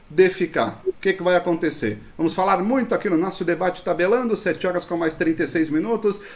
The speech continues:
tem os melhores momentos, tem aí a crônica do Didé, enfim, muitas informações pra você participar e interagir conosco aqui no nosso debate tabelando, você que vem junto conosco nessa nossa situação esportiva, pra você ligado aqui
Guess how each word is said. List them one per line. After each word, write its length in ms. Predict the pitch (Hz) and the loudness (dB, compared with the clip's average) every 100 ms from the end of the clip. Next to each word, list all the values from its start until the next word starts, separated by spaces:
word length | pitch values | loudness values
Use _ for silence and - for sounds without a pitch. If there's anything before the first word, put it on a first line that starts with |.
| - | 0
tem 100 | 180 | 2
os 100 | 180 | 2
melhores 340 | 175 185 175 151 | 0 0 0 -2
momentos, 680 | 147 202 226 190 180 165 - - - | -2 -2 -2 0 0 -2 -8 -8 0
tem 520 | 180 175 170 160 151 | 2 2 2 0 0
aí 220 | 156 170 | 0 2
a 120 | 165 | 0
crônica 500 | - - 185 185 175 | -2 -2 0 0 0
do 100 | 156 | -2
Didé, 400 | 147 135 175 202 | -2 -2 0 0
enfim, 260 | 180 160 180 | -2 -2 0
muitas 340 | 180 180 175 165 | 0 0 0 -2
informações 680 | 160 165 160 - 208 208 - - | -2 -2 -2 -4 -8 -8 -12 -14
pra 120 | - | -4
você 240 | 196 - 196 | -2 0 0
participar 580 | 196 170 - 147 190 180 | -2 -2 -4 -2 -2 -2
e 40 | |
interagir 400 | 180 175 143 170 | -2 -2 0 -2
conosco 540 | 160 143 175 175 175 - - | -2 0 -2 -2 -6 -6 -8
aqui 100 | 170 | -2
no 80 | 160 | -2
nosso 300 | 170 - 151 | -2 -6 -6
debate 480 | 143 160 156 - 143 | -6 -4 -6 -6 -6
tabelando, 500 | 160 131 139 156 147 | -6 -4 -4 -4 -6
você 220 | 151 160 | -8 -8
que 100 | 156 | -6
vem 160 | 165 | -4
junto 420 | 143 240 220 120 113 - - | -4 -6 -6 -6 -8 -10 -6
conosco 420 | 156 185 175 160 | -4 -2 -4 -4
nessa 320 | 175 170 151 | -6 -6 -6
nossa 260 | 165 160 156 | -6 -6 -8
situação 540 | - 139 - 156 156 - - | -6 -6 0 0 0 -8 -4
esportiva, 600 | 175 170 - 139 - 160 | 0 0 0 -4 -2 -4
pra 120 | 151 135 | -2 -4
você 220 | 117 147 | -4 -4
ligado 340 | 127 147 143 123 | -4 -6 -4 -4
aqui 340 | - 147 | -4 -6